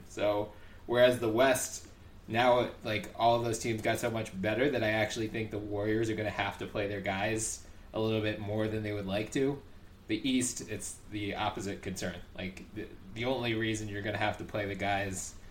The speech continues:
you know, thirty-five plus minutes is because you want them to develop chemistry heading into the playoffs. Like, you're gonna blow out the, you know, the Pacers and the Magic and the Knicks and the Nets. Like, those, those teams aren't gonna put up much of a fight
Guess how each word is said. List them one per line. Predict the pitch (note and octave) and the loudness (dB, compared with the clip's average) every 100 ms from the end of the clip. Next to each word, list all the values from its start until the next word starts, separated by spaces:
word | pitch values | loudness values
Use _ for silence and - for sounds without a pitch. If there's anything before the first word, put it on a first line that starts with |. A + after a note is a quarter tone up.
| - - | -14 -8
you | G2+ | -6
know, | F#2 | -4
thirty-five | A#2+ A2+ G#2+ G#2+ G#2 G2+ | 0 2 2 2 2 2
plus | A2+ G#2 A2 | 0 0 0
minutes | A2 G#2 G2+ - | -2 -2 -4 -6
is | - A2 | -6 -6
because | G#2 - G2+ | -6 -2 -2
you | G2+ | -2
want | G#2 G2+ | -2 0
them | C3 A#2+ | 0 -2
to | A2 | -6
develop | G2 G2 F#2+ F#2+ | -6 -2 -2 -2
chemistry | - G2 F#2+ F#2+ F#2 | -2 -2 -2 -4 -2
heading | G#2 F#2+ | -2 -2
into | G2 F2+ | -2 -4
the | - | -6
playoffs. | F#2+ F2+ F2+ - | -4 -4 -6 -8
Like, | G2+ F2+ - - - - - - | -6 -6 -8 -12 -16 -16 -14 -6
you're | G2+ | -4
gonna | F#2+ A2 G#2 G2 | -2 0 0 0
blow | F#2+ G2 G2 F#2+ | -2 -2 0 0
out | F#2+ F2+ - - - - - - F#2+ | 0 -2 -4 -12 -18 -20 -18 -12 -8
the, | F#2+ F#2 - - | -6 -6 -10 -12
you | G#2+ | -10
know, | F2+ F#2 G#2 | -10 -10 -10
the | G2+ - - | -10 -12 -12
Pacers | A#2 G2 G#2 F#2+ F#2+ G2 | -8 -6 -4 -4 -4 -4
and | F#2+ | -4
the | G2 | -2
Magic | G2+ G#2 F#2 F#2 | 0 0 0 -4
and | G#2 | -6
the | G2 | -4
Knicks | G#2 - - - | -4 -4 -6 -6
and | F#2+ | -6
the | |
Nets. | G2+ F#2+ - - - D#2+ | -4 -6 -6 -10 -10 -10
Like, | F2+ - | -10 -6
those, | G2+ G2+ - | -4 -4 -4
those | G#2 | -6
teams | - G#2+ G#2+ | -4 -4 -2
aren't | G2+ G2 | -2 -2
gonna | G2 | -4
put | F#2+ A2+ | -4 -4
up | G#2 F#2 G2+ | -4 -4 -6
much | G2 G2+ | -8 -6
of | |
a | F2+ | -8
fight | - G2 F#2 | -2 -2 -2